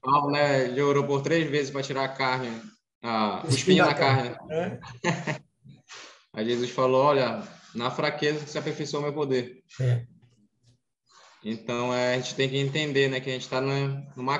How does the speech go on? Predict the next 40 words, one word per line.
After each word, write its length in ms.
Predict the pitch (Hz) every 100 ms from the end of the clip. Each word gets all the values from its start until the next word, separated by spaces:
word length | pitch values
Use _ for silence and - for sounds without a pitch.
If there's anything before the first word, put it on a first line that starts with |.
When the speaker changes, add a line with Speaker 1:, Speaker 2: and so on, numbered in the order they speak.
| -
Speaker 1:
carne, 320 | 135 131 123
né, 100 | 120
que 80 | 127
a 40 |
gente 160 | 123 -
precisa 520 | 127 127 131 131 135
do, 400 | 131 143 143 147 _ _ -
do 80 |
Espírito 400 | 127 - 139 139
Santo 340 | 139 135 131 -
todos 240 | 139 156
os 140 | 160 151
dias 240 | 147 147
pra 500 | - 135 143 135 139 - - _ _ _ _ -
entender 300 | 131 156 160
que 80 | 160
nós 180 | 156 160
somos 240 | 160 165
falhos, 480 | - 151 147 143 139
entender 320 | 135 135 135
que 80 | 139
é 80 | 139
na, 260 | 135 135
nessa 380 | 131 127 147 170
fraqueza, 560 | - 160 160 151 135 131
né, 100 | 127 127 _ _ _ - - - - - _ _ _ _ - - - - - - -
o 40 |
Espírito 340 | 117 - 156 151
Santo, 260 | 160 156
ele 120 | 156
vai 100 | 147
manifestar 580 | 156 156 147 165 156 -
aquilo 240 | 143 143 139
no, 100 | 139 135 135
no, 160 | - -
nesse 340 | 135 143 -
corpo, 460 | - 139 135 - - _ _ - - - _ - -
nesse 240 | 123 135
templo, 320 | - 139 131 120
entendeu? 320 | 120 123